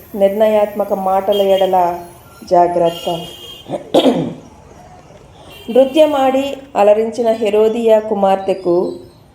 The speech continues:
మద్యము మత్తులో హేరోదు చేసిన వాగ్దానము తొందరపాటు నిర్ణయము యోహాను హత్యకు కారణమైంది. అందుకే తొందరపాటు మాటలు, వాగ్దానముల విషయమై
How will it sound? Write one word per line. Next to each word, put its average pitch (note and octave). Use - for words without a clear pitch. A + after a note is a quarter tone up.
మద్యము A3
మత్తులో G#3
హేరోదు A3
చేసిన G#3+
వాగ్దానము F#3+
తొందరపాటు F#3+
నిర్ణయము E3+
యోహాను C#4+
హత్యకు A#3+
కారణమైంది. F#3+
అందుకే G3
తొందరపాటు B3+
మాటలు, G#3
వాగ్దానముల A3
విషయమై G3+